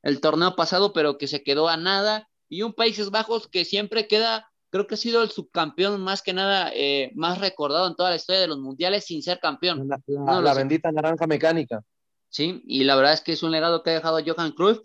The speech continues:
Speaker 1: y que conforme van
Speaker 2: Exacto.
Speaker 1: avanzando los tiempos, creo que sigue ratificando ese momento, hablando de que esa del dos mil diez, que ha sido la última finalista contra España,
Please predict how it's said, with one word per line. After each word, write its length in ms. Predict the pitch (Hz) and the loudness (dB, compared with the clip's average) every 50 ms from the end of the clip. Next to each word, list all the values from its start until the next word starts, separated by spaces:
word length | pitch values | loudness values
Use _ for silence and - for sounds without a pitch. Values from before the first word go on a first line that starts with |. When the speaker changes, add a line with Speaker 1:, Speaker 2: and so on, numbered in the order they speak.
| - - - _ | -18 -20 -20 _
Speaker 1:
y 160 | - 151 156 156 | -2 -2 0 0
que 120 | 156 147 | 0 -2
conforme 380 | - 160 156 151 - 156 160 160 | 0 -2 -4 -2 -2 0 2 2
van 140 | 165 185 | 2 2
Speaker 2:
Exacto. 120 | 202 196 180 | 2 2 0
Speaker 1:
avanzando 560 | 170 160 - 185 196 196 208 208 196 180 165 | 0 -2 -4 -6 -4 0 0 0 0 0 0
los 280 | 160 151 147 139 139 - | 0 -2 -2 -2 -4 -2
tiempos, 420 | 202 202 214 202 - 220 214 - | -2 -2 -2 -2 -2 -4 -4 -2
creo 240 | - 190 196 196 190 | 0 0 0 0 0
que 160 | - 190 175 | 0 -4 -2
sigue 400 | - - 185 175 202 202 190 185 - - - - | -2 -2 -2 0 0 0 0 -2 -6 -14 -16 -12
ratificando 800 | - 147 165 147 - 156 - 156 147 - - 170 180 185 185 190 | -8 -4 -4 -4 -6 -8 -12 -12 -8 -2 -2 -2 0 0 0 -2
ese 180 | 190 185 - 185 | -2 -2 -2 -4
momento, 540 | 175 160 151 170 190 202 - - 220 233 190 | -4 -2 -2 -2 -2 -2 0 -2 0 0 2
hablando 320 | 139 143 147 156 170 170 | 0 0 0 0 0 0
de 140 | 160 147 143 | 0 0 0
que 280 | 151 151 143 139 - - _ _ _ | 0 0 0 0 -2 -6 _ _ _
esa 220 | - 139 - 185 180 | -6 -4 -2 0 2
del 140 | 170 139 | 2 2
dos 180 | 120 139 139 - | 0 -2 -4 -4
mil 180 | 165 170 165 139 | -6 -6 -4 -2
diez, 220 | 156 175 185 180 | 0 0 0 0
que 100 | - 160 | -2 -2
ha 60 | 151 | -2
sido 240 | - - 165 165 165 | -2 -2 -2 0 0
la 160 | 156 143 135 | 2 2 2
última 460 | 143 156 151 - 170 156 143 135 127 | 0 0 -2 -4 -6 -4 -4 -4 -4
finalista 580 | 127 135 127 127 127 135 143 156 - - 165 151 | -6 -8 -10 -8 -6 -6 -6 -8 -6 -6 -6 -6
contra 340 | - 131 127 127 - 151 127 | -4 -4 -6 -4 -2 -2 -4
España, 540 | 127 - - 160 156 165 185 214 233 233 | -4 -2 -2 -2 0 0 0 -2 -2 -4